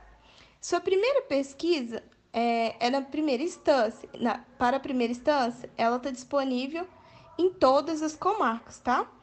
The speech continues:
E contém o sistema de informatização de controle processual. Possui uma linha de comunicação. O tempo dessa pesquisa, ela varia de comarca para comarca e depende do link da conexão, a velocidade da internet e do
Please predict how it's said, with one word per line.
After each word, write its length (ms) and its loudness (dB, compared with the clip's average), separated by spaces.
E 120 -2
contém 600 0
o 120 -2
sistema 500 -4
de 160 -4
informatização 1000 -2
de 120 -4
controle 480 0
processual. 880 -2
Possui 320 2
uma 160 2
linha 380 2
de 100 -10
comunicação. 880 -6
O 120 -4
tempo 320 2
dessa 300 0
pesquisa, 560 -2
ela 180 2
varia 360 0
de 120 -8
comarca 540 -2
para 240 -2
comarca 560 -4
e 60 -6
depende 640 -4
do 160 0
link 300 -2
da 140 2
conexão, 640 -2
a 40 2
velocidade 880 0
da 140 -4
internet 720 -2
e 40 -2
do 140 0